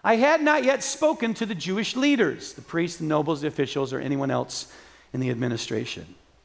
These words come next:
You see, what I find here as I read through the book of Nehemiah is a pattern. And the pattern is that we have a guy who has a vision, but he doesn't always share the vision 'cause he understands that vision is about timing.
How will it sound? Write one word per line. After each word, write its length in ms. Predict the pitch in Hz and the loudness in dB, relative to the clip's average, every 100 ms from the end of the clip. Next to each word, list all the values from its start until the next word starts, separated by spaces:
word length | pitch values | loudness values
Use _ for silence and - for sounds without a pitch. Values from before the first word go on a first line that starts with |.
| _ _ _ - | _ _ _ -10
You 60 | - | 0
see, 60 | 311 | 4
what 100 | 277 | 6
I 60 | |
find 360 | - 302 359 320 | 6 6 6 2
here 300 | 208 202 208 | 0 2 2
as 100 | 208 | 4
I 80 | 214 | 2
read 360 | 208 277 277 | 4 2 2
through 160 | 240 220 | -2 0
the 80 | 185 | 0
book 160 | 190 | 0
of 80 | 185 | 0
Nehemiah 380 | 185 190 240 220 | 2 4 4 4
is 100 | 190 | 0
a 40 | |
pattern. 500 | 175 202 196 160 110 - - _ _ _ _ _ _ - | -4 -2 0 0 -4 -10 -20 _ _ _ _ _ _ -6
And 60 | |
the 40 | 202 | 4
pattern 300 | 302 320 285 | 6 6 4
is 80 | |
that 100 | 208 | 2
we 100 | 220 | 4
have 100 | 247 | 4
a 40 | 208 | 4
guy 280 | 202 262 277 | 4 6 6
who 80 | |
has 160 | 247 208 | 2 2
a 40 | |
vision, 500 | 185 165 269 180 185 | 0 2 2 2 0
but 340 | 185 196 - - - - _ - | 4 4 2 -12 -20 -20 _ -2
he 100 | 262 | 0
doesn't 220 | 262 269 | 4 4
always 220 | 277 254 | 4 2
share 300 | - 277 277 | 2 4 4
the 80 | 254 | 4
vision 400 | 175 165 175 208 | 4 2 2 0
'cause 160 | 226 | 0
he 100 | 190 | 4
understands 640 | 233 262 277 - 190 208 175 | 2 2 0 2 2 2 0
that 120 | 196 | 0
vision 360 | 147 254 214 | 2 2 2
is 100 | 202 | 0
about 300 | 180 165 - | 4 4 2
timing. 560 | - 208 208 165 120 - | 0 2 2 0 -2 -12